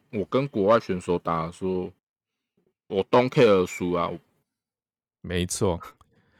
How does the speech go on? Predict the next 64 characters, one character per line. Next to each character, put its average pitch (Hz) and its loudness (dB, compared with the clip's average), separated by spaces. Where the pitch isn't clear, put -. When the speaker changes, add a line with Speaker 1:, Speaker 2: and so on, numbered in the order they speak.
Speaker 2:
就 160 8
是 151 6
一 143 4
颗 139 6
好 92 4
球 85 2
胜 104 0
过 98 4
六 92 2
颗， 78 -8
可 85 -2
是 - -2
如 92 8
果 92 4
今 110 -2
天 117 4
反 80 -2
过 92 2
来， 78 0
Speaker 1:
对。 85 -4
Speaker 2:
你 78 -6
是 113 -2
那 104 2
个 92 0
实 85 -4
力 85 -2
比 78 -10
较 92 -2
好 73 -4
的 78 -4
选 80 -2
手 73 -2
的 71 -6
时 - -4
候， 80 -2
就 110 -2
是 98 0
一 156 -2
颗 123 4
烂 117 4
球， 82 0
你 104 6
也 87 4
觉 82 2
得 78 0
，“天 82 -4
哪， 76 -6
我 78 -4
每 85 -4
一 78 -8
颗 87 -10
都 82 -4
烂。” 80 -6
Speaker 1:
嘿， 92 0
真 90 0
的。 90 2
Speaker 2:
对， 139 4
对 - 6
嘛？ 85 2
有 98 2
没 117 6
有 123 6
这 127 4
种， 87 4